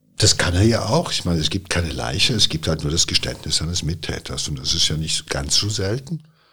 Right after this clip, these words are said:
dass halt ein Mittäter halt gesteht. Und, äh, und er als der Initiator,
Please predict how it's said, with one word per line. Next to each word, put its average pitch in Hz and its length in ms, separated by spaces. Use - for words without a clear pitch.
dass - 220
halt 71 160
ein 67 160
Mittäter - 840
halt - 440
gesteht. - 640
Und, 76 640
äh, - 1500
und - 340
er - 400
als - 260
der - 180
Initiator, 78 1160